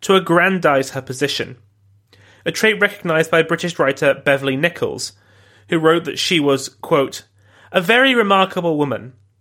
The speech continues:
Of all the queens in Europe, she is the only one who really dramatised her position.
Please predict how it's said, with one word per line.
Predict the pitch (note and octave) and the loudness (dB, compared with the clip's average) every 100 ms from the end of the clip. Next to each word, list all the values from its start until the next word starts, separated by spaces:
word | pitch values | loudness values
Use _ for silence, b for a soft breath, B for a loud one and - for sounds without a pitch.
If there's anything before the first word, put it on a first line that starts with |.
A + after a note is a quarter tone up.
| _ D#3+ | _ -4
Of | G#3 | 0
all | B3 | 0
the | B3 | -2
queens | - G#3+ G3+ F#3+ | 0 0 0 -4
in | F3+ | -2
Europe, | F#3 F#3+ F#3 b b - | 2 2 2 b b -10
she | - A3+ | -4 -2
is | |
the | G3+ - | -2 -4
only | F3+ A#3 B3 | 2 2 2
one | F#3+ D#3+ E3 | 2 2 2
who | D#3+ | -2
really | F3+ F#3+ G3 F#3+ | -2 0 0 -2
dramatised | D3 G3 G#3+ G3+ - D#3+ C3+ - | -2 0 2 0 -2 -2 0 -4
her | C#3+ | -10
position. | - C3 D3+ - B2 | -10 -6 -4 -4 -8